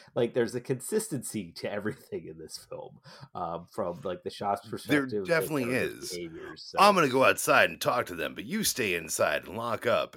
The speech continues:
Speaker 2: And she only throws on the, uh, fucking chain instead of the deadbolt. And it's like,
Speaker 1: Yeah.
Speaker 2: "Just, just, just hit the deadbolt. You, you're probably gonna be fine." <laughs>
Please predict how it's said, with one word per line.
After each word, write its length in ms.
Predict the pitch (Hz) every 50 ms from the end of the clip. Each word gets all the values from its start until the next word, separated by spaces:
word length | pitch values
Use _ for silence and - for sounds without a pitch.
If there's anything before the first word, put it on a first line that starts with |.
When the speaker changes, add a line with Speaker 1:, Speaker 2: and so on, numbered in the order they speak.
| - -
Speaker 2:
And 240 | - 98 92 90 85 -
she 140 | - 101
only 240 | 95 98 98 95 90
throws 460 | - - 92 92 90 87 85 78 -
on 460 | 98 - - 90 85 82 80 80 76 73
the, 220 | 78 76 73 73
uh, 200 | 69 69 62 - - - _ _ _ _ _ _ _ _
fucking 420 | - - 87 82 87 76 69 67 -
chain 380 | - - 85 76 78 90 107
instead 480 | 110 - - 76 71 - - - 71 65
of 100 | 76 65
the 60 | 64 -
deadbolt. 540 | - 67 65 67 65 87 90 95 101 - _ _ - - - _ _ _
And 120 | - 78 80
it's 120 | 76 -
like, 200 | 90 87 85 -
Speaker 1:
Yeah. 180 | 135 117 - - - _ _ _ _ _ _ _ - _ _ _ _ _ _ _ _ _ _ _ _
Speaker 2:
"Just, 300 | - - - - _ _
just, 300 | - 123 127 - - - _ _ _ _
just 240 | - - - - -
hit 120 | 139 127 -
the 80 | 117
deadbolt. 520 | 117 107 110 135 139 123 76 - - - - _ _
You, 200 | - 101 95 - - _ _ _ _ _
you're 120 | 104 -
probably 280 | - - 127 107 113 127
gonna 140 | 110 110 101
be 80 | 95
fine." 540 | 87 - - 120 127 135 98 76 69 - -
<laughs> 380 | - - 95 - - 107 -